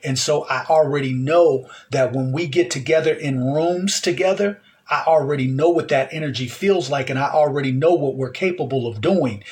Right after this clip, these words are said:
And you're absolutely fucking right.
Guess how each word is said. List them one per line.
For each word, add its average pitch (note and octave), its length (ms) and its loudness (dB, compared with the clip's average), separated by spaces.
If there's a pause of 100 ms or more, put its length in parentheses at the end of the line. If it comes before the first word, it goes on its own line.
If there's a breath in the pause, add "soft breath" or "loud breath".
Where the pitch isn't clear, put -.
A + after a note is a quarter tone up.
(180 loud breath)
And C3+ 180 -2
you're C3 360 -2
absolutely D#3 1040 -2
fucking B2 760 -2
right. B2+ 480 -2